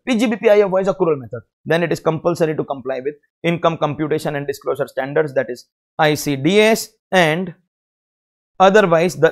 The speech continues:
A O will conduct a discretionary best judgment assessment. Discretionary baja. And section one forty-five A and B are relating to I C D S. So when we conduct a special class of I C D S for our full course students and we, uh,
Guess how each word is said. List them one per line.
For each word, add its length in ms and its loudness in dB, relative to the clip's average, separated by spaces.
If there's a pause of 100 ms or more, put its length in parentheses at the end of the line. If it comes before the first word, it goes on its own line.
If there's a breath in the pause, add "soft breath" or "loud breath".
A 80 4
O 100 4
will 140 0
conduct 380 -10
a 120 -2 (360)
discretionary 840 0
best 300 0
judgment 300 -8
assessment. 380 -20 (500)
Discretionary 640 2
baja. 280 -12 (300)
And 160 2
section 360 0
one 160 2
forty-five 440 0 (120)
A 220 0
and 260 -4
B 160 0
are 120 2
relating 460 -2
to 140 -8 (320)
I 160 4
C 160 0
D 180 -2
S. 140 -8
So 80 -2
when 180 -4
we 100 -6
conduct 380 -6
a 60 -6
special 400 -4
class 260 0
of 140 0 (500)
I 160 6
C 140 -2
D 160 2
S 120 0
for 220 2
our 240 0 (260)
full 180 0
course 440 0
students 380 -4
and 180 -6
we, 240 -6 (220)
uh, 80 -4